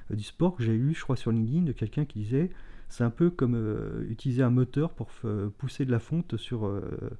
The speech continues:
sur un, un banc de musculation, ça a jamais, euh, ça vous a jamais fait, euh, transformer en culturiste. Je pense que, euh, chat G P T, c'est bien,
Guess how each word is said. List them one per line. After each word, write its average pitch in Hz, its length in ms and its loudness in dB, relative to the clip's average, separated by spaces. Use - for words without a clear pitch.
sur 110 320 -2
un, 104 180 0
un 110 140 0
banc 139 220 2
de 127 80 2
musculation, 120 760 2
ça - 220 -4
a - 20 0
jamais, 107 300 2
euh, 135 340 2
ça 107 140 -2
vous 104 180 0
a 107 60 4
jamais 120 460 2
fait, 131 380 0
euh, - 600 -2
transformer 117 520 0
en 113 100 0
culturiste. 123 540 -4
Je - 120 -16
pense 143 220 0
que, - 160 -4
euh, 123 840 -2
chat 113 160 -2
G 107 140 -2
P 113 140 -2
T, 127 180 -2
c'est - 200 -4
bien, 139 380 2